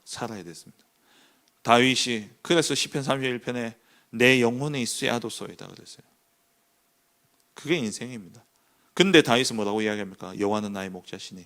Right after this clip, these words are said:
내가 부족함이 없으리로다." 나 중심에서 벗어준-, 벗어나는 순간 부족함이 없게 되어집니다. 나 중심에서 벗어나 하나님에게로 나아가게 될 때에, 그때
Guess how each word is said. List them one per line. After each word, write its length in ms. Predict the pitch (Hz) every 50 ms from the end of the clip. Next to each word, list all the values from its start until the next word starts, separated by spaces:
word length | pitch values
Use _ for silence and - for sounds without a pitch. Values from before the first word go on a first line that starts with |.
| _ _ - - _ _
내가 340 | - 92 87 85 92 90 85
부족함이 480 | - - - 117 113 - - 98 87
없으리로다." 460 | 82 - - - - - - - _ _ _ _ _ _ - _ _
나 300 | - 110 107 120 131 131
중심에서 600 | - - 135 135 127 - 151 147 135 123 - 135
벗어준-, 540 | 113 - 123 117 127 117 107 104 110 117 - - -
벗어나는 480 | - 120 120 - 123 113 110 110 110
순간 500 | 107 - - 104 95 104 107 107 101 92 - _ _ _ _ _ _ _ _ _ _ _ _ _ _ _
부족함이 500 | - - 123 110 131 123 - 120 107 95
없게 220 | 85 78 - - 92
되어집니다. 460 | 90 82 80 82 85 - - - - _ _ _ _ _ _ _ _ _ _ _ _ -
나 280 | 110 120 131 139 147
중심에서 680 | 143 - 143 135 120 - 147 143 135 - 143 139 135 135
벗어나 560 | 135 131 131 - 131 127 127 127 123 113 - - - - - _
하나님에게로 800 | - - 170 175 165 165 156 156 151 143 135 123 127 123 123 123
나아가게 460 | 120 123 123 120 110 113 110 104 110
될 160 | 98 110 107
때에, 540 | 104 - - 104 98 98 104 107 101 95 - _ _ _ _ _
그때 600 | - - 175 175 - - 131 117 107 101 90 -